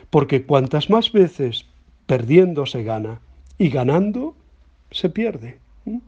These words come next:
"Tratad a los demás como queréis que ellos os traten". Es decir, aquí está la regla de oro de, de toda convivencia humana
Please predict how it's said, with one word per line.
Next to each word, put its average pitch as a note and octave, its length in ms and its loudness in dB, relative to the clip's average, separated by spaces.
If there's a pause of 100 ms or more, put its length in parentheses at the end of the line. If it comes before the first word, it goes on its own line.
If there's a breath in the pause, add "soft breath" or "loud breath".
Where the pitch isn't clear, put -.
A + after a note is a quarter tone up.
(1500 soft breath)
"Tratad G3 400 4
a G#3+ 40 4
los G3 220 2
demás F3 340 2
como D#3 300 0
queréis D#3+ 460 0
que B2 200 -4
ellos C3+ 300 -2
os D3+ 140 -4
traten". F#3+ 480 -4 (260)
Es D#3 160 -2
decir, A#2+ 400 -6 (880)
aquí D3+ 220 0
está D3+ 220 2
la D3+ 120 4
regla D#3 360 0
de C3 120 2
oro C3+ 480 2
de, B2 420 -2
de A#2+ 200 -4
toda F3+ 340 2
convivencia D3+ 640 0
humana B2+ 440 -4